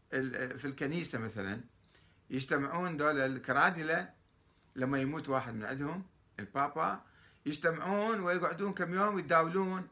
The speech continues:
إلى أن ينتخبون واحد من عندهم ويطلع الدخان الأبيض، حتى يعرفون هذا وي-، ويعلنون عن الناس أنه هذا صار مرجع. إحنا ما عندنا شيء هذا بالشيعة،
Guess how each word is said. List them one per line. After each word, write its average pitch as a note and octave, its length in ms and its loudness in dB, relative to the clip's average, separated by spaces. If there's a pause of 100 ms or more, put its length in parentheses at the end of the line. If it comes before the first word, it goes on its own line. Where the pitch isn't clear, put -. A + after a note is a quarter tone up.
إلى F#3 160 6
أن F#3+ 100 2
ينتخبون E3+ 400 -4
واحد C#3 260 2
من A2+ 100 -4
عندهم A2+ 380 -4 (300)
ويطلع E3 280 2
الدخان D3+ 520 0 (320)
الأبيض، A#2+ 460 0 (1900)
حتى D3+ 280 -2
يعرفون D3+ 680 0
هذا D3 440 2
وي-، C3 300 -2
ويعلنون D3+ 840 0
عن F3 180 2
الناس C#3+ 300 0
أنه C#3 300 0
هذا D#3+ 100 0
صار B2+ 200 -2
مرجع. F#2+ 360 -8 (680)
إحنا G#3 240 2
ما G3+ 140 4
عندنا A3+ 400 4
شيء C#3+ 240 0
هذا G2+ 320 0
بالشيعة، - 460 -6